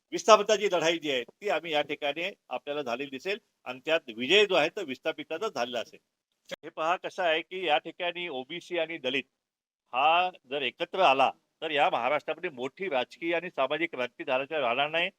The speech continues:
त्याची प्रक्रिया जी आहे, ती या महाराष्ट्रामध्ये आम्ही या, यापूर्वी सुरू केलेली आहे.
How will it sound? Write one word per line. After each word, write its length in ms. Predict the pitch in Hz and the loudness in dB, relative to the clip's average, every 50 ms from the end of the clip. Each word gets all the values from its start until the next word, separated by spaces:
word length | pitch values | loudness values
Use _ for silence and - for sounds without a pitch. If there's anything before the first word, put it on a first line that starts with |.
| _ _ _ _ _ _ _ _ | _ _ _ _ _ _ _ _
त्याची 280 | - 139 131 - 208 214 | -2 -2 -2 0 -4 -4
प्रक्रिया 460 | 196 165 151 - - 175 202 208 208 | -2 -2 -2 -2 -2 2 4 4 4
जी 140 | 185 175 165 | 6 6 6
आहे, 120 | 156 175 | 6 6
ती 180 | - - 202 180 | 4 2 4 6
या 160 | 151 165 185 | 8 8 8
महाराष्ट्रामध्ये 640 | 175 143 131 147 151 - - 175 180 175 175 180 190 | 8 6 4 4 2 0 0 -2 -2 0 -2 -2 -2
आम्ही 360 | 190 - 143 139 165 180 170 | -2 0 -2 -2 -2 0 2
या, 140 | 143 151 165 160 143 | 2 2 2 2 4
यापूर्वी 420 | 135 143 170 175 - 170 165 190 | 6 6 6 6 4 -2 -6 -4
सुरू 200 | 175 - 165 170 | -4 -4 -2 -2
केलेली 300 | 214 190 214 196 185 160 | -2 2 2 4 6 6
आहे. 100 | 135 113 | 6 4